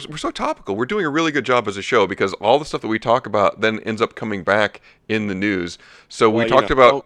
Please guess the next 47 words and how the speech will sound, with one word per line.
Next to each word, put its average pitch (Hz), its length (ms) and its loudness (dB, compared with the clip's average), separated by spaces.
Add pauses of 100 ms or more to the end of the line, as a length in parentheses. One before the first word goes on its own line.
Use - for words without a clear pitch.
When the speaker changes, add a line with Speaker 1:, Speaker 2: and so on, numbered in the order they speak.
(160)
Speaker 2:
don't - 200 -20
break 131 260 -4
your 113 200 -2
arm 104 300 -6
patting 95 300 -10
yourself 101 400 -10
on 95 140 -10
the 87 60 -12
back 92 440 -6
there. 73 280 -12 (120)
Speaker 1:
<laughs> - 140 -2
And 196 160 4
really, 226 220 8
it's - 160 2
only 214 240 4
since 160 180 4
I 156 100 10
Speaker 2:
<laughs> 160 100 4
Speaker 1:
took - 120 0
over 147 220 6
as 131 80 2
producer 127 460 2
that 104 260 6
it, 107 180 2
it, 120 120 -2
no, 104 180 4
I'm 110 100 0
not 110 140 6
gonna, 104 180 2
I'm 107 140 2
not 101 140 0
gonna 98 120 -4
say 98 160 0
that. 90 200 2 (120)
Speaker 2:
I'm, 120 120 -2
I'm 127 80 -2
not 123 280 -2
going 120 320 -4
to, 113 380 -6
uh, 104 340 -4
I'm 117 160 -6
not 123 220 -10
gonna 101 220 -10
deny 101 720 -8
anything 101 800 -10
about, 92 440 -6 (220)
uh, 90 340 -6